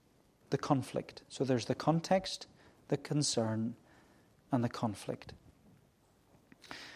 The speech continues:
We're told in verse one, "There was a certain man of Ramathaim Zophim,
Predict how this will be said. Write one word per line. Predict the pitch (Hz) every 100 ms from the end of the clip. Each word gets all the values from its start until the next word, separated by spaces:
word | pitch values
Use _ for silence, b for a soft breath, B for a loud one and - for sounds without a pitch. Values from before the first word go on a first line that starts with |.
| B -
We're |
told | 139 220 180
in | 143 131
verse | 127 -
one, | 120 110 104 95 - -
"There | 147
was |
a | 160
certain | - 196 202 208
man | 147 139 160
of | 139 -
Ramathaim | 131 156 - 143 139 151
Zophim, | 120 123 - 135 139